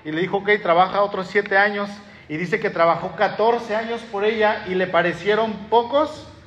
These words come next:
porque la amaba. Este hombre era paciente, no trabajó catorce años y después le entregaron a los catorce años. No, cumplió la semana nupcial y después se casó con la otra, le pagaron por adelantado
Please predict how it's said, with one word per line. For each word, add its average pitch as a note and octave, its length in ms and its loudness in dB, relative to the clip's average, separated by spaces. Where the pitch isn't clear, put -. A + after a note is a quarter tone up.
porque D3+ 340 -2
la B2 120 0
amaba. B2 480 2
Este F3 260 4
hombre G#3 280 6
era F#3+ 200 4
paciente, E3 400 -2
no E3+ 160 0
trabajó G#3 440 2
catorce G#3+ 400 -2
años A#3 220 -6
y G#3 60 -4
después E3+ 300 -4
le G3+ 60 -4
entregaron F#3 500 -2
a C#3 100 4
los D3+ 200 0
catorce D#3 520 0
años. G3 260 2
No, G3 300 2
cumplió D#3+ 360 0
la G#3+ 100 4
semana G3+ 360 -4
nupcial A3+ 680 0
y D#3 60 -8
después D#3 320 -4
se F#3 100 -4
casó E3+ 280 -6
con G3 120 -2
la F#3+ 120 4
otra, G#3+ 360 2
le E3 140 2
pagaron E3 440 2
por D#3+ 180 2
adelantado C#3 760 4